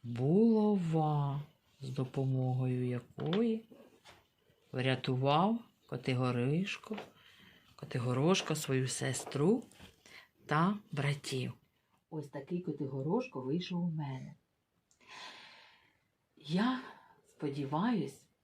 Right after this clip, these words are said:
на наступні наші зустрічі. І дуже з великим нетерпінням чекаю від вас ваші роботи, ваші малюнки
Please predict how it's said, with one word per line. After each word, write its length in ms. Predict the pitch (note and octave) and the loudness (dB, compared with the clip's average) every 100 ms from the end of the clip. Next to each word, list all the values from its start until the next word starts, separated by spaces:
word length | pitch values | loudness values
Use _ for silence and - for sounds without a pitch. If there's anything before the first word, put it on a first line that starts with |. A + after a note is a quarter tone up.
| - | -10
на 120 | C3+ | -8
наступні 560 | C3+ - F#3+ G3+ - B2+ | -6 -6 -6 -6 -6 -6
наші 460 | B2+ E3 - E3+ - _ | -4 -4 -4 -8 -10 _
зустрічі. 840 | C3+ D3+ C3+ - C#3 - - E3 - _ _ _ _ - - - - - | -12 -10 -10 -12 -18 -16 -14 -14 -16 _ _ _ _ -20 -20 -20 -14 -8
І 120 | C3 | -4
дуже 400 | F3 A3 F#3+ D#3+ | 0 0 2 0
з 80 | D#3 | 2
великим 480 | D3+ B3 C4+ A#3+ | 2 2 2 0
нетерпінням 720 | A#3 G#3 G3+ - D3+ C#3+ C3 C3+ - _ _ _ | -2 -4 -6 -6 -4 -2 -4 -8 -12 _ _ _
чекаю 520 | - - D3 C#3 B2+ | -10 -4 -2 -2 -4
від 220 | C3 - B2+ | -6 -10 -6
вас 340 | C3 F#3 A#3 A3+ _ _ _ _ | -2 0 0 -4 _ _ _ _
ваші 680 | C#3+ D#3 F#3 F#3+ F3+ - C#3 | -6 -2 0 0 0 -2 -4
роботи, 580 | C#3 C3+ - C#3+ - - _ _ _ _ - - | -6 -8 -10 -10 -14 -20 _ _ _ _ -20 -20
ваші 580 | D3+ C3+ D#3 F#3+ G3 F#3 | -12 -2 2 4 2 0
малюнки 680 | E3 D#3 D3 C#3 C#3 - | 0 0 -4 -6 -10 -12